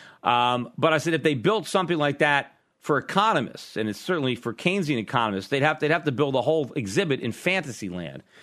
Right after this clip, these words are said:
because that's the only place that Keynesian economics belongs, is in Fantasyland. And the fantasy of this Keynesian recovery is about to come crashing into the reality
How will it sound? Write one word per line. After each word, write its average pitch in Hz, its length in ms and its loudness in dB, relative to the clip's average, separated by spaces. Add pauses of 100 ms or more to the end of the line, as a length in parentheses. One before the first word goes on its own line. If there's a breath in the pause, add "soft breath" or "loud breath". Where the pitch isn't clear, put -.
(180 loud breath)
because 139 240 -2
that's 175 200 0
the 160 100 0
only 180 260 2
place 139 440 0
that 120 180 -4
Keynesian 156 420 -2
economics 123 540 -2
belongs, 113 840 -2 (260 loud breath)
is 127 160 0
in 131 100 0
Fantasyland. 98 920 -2 (180 loud breath)
And 147 160 2
the 135 60 2
fantasy 175 720 0
of 113 100 0
this 117 180 -2
Keynesian 160 540 0
recovery 123 600 0 (300 loud breath)
is 127 160 2
about 170 380 4
to 160 100 -2
come 139 500 0 (240 soft breath)
crashing 190 680 2
into 139 260 0
the 117 100 0
reality 123 720 0